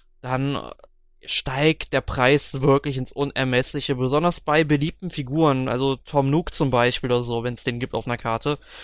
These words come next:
Ich denk einfach, dass den mehr Leute haben wollen als irgendwie so ein Pascal, ja.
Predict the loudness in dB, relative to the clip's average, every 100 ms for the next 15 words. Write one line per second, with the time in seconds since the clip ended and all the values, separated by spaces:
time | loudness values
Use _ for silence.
0 | -14 -4 4 6 4 4 0 2 0 -2
1 | 0 -2 -2 -8 0 2 2 -2 -2 2
2 | 4 6 6 4 2 2 2 2 2 4
3 | 4 4 2 4 2 2 0 0 2 0
4 | 2 0 0 4 6 6 4 0 -2